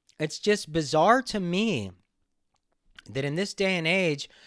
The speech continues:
with so much information at our fingertips,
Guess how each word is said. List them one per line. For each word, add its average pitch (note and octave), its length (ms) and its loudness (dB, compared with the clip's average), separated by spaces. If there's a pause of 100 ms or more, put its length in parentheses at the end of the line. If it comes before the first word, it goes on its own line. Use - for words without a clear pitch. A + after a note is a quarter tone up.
(160)
with C#3 160 0
so F#3 220 0
much A3 220 0
information F3+ 760 -2
at B2 140 -4
our A#2+ 120 -4
fingertips, F3 760 -6